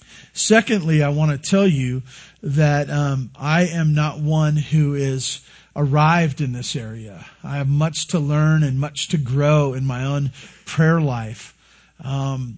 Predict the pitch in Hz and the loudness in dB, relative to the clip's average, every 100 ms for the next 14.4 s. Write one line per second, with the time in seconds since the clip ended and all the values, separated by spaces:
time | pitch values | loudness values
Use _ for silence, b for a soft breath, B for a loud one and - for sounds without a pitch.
0 | - 143 123 135 135 170 156 160 165 170 | -8 -8 -6 -8 -4 -2 0 0 2 2
1 | 156 165 165 160 135 143 143 180 175 170 | 2 2 2 2 0 -4 -4 -2 0 2
2 | 151 139 135 - 180 165 135 127 117 - | 0 -2 -4 0 2 2 0 -6 -8 -14
3 | _ b b b 135 135 135 - - _ | _ b b b -4 -2 -2 -6 -14 _
4 | _ _ _ 160 - _ - 147 151 185 | _ _ _ -20 -20 _ -4 0 6 8
5 | 180 151 170 170 156 131 175 180 143 - | 8 6 2 2 0 2 6 6 4 0
6 | 156 143 127 - 185 170 156 - - B | -2 -4 -8 0 2 2 0 -6 -10 B
7 | B B B 139 131 131 143 147 139 - | B B B -4 -4 -2 0 2 0 2
8 | 185 190 170 143 135 135 139 143 170 151 | 6 8 8 4 0 0 0 2 4 4
9 | 143 - 165 165 175 175 180 139 165 127 | 0 0 2 2 2 2 2 4 2 2
10 | 151 160 135 104 - B B 147 131 151 | 2 2 0 -6 -16 B B -6 -2 -2
11 | 143 - 165 156 147 139 135 131 - 139 | -2 -4 -2 0 0 -2 -4 -8 -10 -8
12 | 135 131 110 110 135 123 117 131 123 131 | -6 -6 -8 -14 -16 -14 -12 -10 -12 -10
13 | 151 127 - 135 117 131 - 131 113 113 | -8 -8 -8 -8 -8 -10 -8 -8 -10 -14
14 | - 131 107 104 | -14 -12 -12 -14